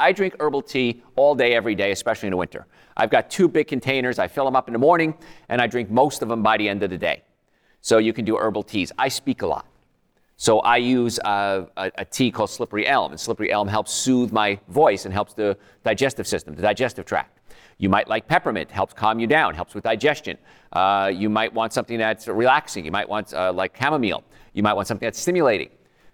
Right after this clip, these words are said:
Herbal teas are a great choice if you don't want to drink just plain water.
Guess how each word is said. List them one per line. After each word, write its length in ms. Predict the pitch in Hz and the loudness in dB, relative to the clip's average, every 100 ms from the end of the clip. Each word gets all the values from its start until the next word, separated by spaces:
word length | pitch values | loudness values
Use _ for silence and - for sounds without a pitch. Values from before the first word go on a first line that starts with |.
| _ | _
Herbal 280 | 131 151 170 | 2 4 2
teas 360 | - 139 135 - | 0 0 0 0
are 160 | 117 117 | 0 2
a 40 | |
great 380 | 104 92 123 143 | 0 0 2 2
choice 360 | - 123 107 104 | 2 2 2 0
if 60 | |
you 40 | 95 | -4
don't 160 | 104 | -2
want 120 | 104 98 | -4 -6
to 20 | |
drink 180 | 101 92 | -6 -6
just 180 | 95 | -8
plain 320 | - 95 90 85 | -6 -4 -2 0
water. 300 | 82 - | -2 -2